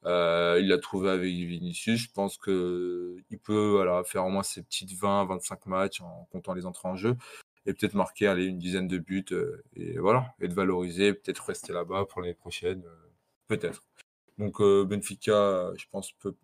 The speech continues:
sortir, euh, vainqueur de, de cette transaction, dans le sens où, euh, derrière, t'as Gonzalo Ramos qui,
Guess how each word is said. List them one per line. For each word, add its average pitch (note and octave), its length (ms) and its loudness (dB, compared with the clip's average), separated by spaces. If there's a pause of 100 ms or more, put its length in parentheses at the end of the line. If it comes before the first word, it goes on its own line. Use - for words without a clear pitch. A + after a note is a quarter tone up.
(140)
sortir, - 440 -6
euh, F#2 500 -2
vainqueur G2+ 320 -2
de, F#2+ 260 2
de F#2+ 120 -4
cette - 140 -10
transaction, G2+ 440 -2
dans G#2+ 80 2
le F#2+ 60 -2
sens A2+ 320 -4
où, G#2 200 -2
euh, G2+ 40 -4
derrière, G2+ 320 0
t'as G2 120 -2
Gonzalo G2 360 -2
Ramos G2 240 -2 (120)
qui, G#2 300 -4